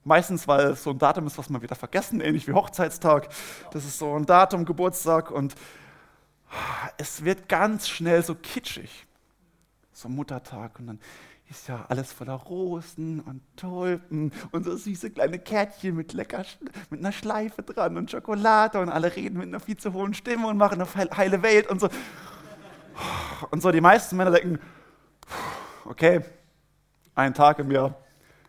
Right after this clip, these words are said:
ich überleb's. Hoffentlich.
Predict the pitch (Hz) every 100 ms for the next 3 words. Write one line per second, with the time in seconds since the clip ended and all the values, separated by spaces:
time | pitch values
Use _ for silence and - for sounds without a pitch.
0 | _ _ _ _ _ _ - 156 - 156
1 | 143 127 - - _ _ - _ _ -
2 | - - _ _ - 151 - - - -